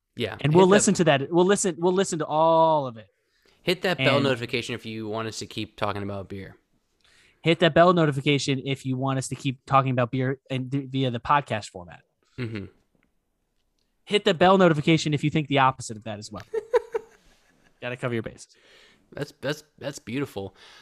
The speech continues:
Speaker 1: Uh, hey, I, if it wasn't gonna be sixty-nine, uh, it was gonna be the st-, Spotify Wrapped episode because I have a hundred people that I follow post their Spotify Wrap, wrap-ups.
Speaker 2: Well, what was your top artist, Ty?
Speaker 1: I don't have Spotify. I have Apple Music.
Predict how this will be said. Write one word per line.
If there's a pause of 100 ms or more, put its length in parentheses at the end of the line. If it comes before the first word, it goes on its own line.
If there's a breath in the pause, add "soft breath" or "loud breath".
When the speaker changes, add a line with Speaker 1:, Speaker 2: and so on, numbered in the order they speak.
(160 loud breath)
Speaker 1:
Uh,
hey,
I,
if
it
wasn't
gonna
be
sixty-nine,
uh,
it
was
gonna
be
the
st-,
Spotify
Wrapped
episode
because
I
have (180)
a
hundred
people
that
I
follow
post
their
Spotify
Wrap, (280)
wrap-ups. (160)
Speaker 2:
Well,
what
was
your
top
artist,
Ty? (240)
Speaker 1:
I
don't
have
Spotify.
I
have
Apple
Music.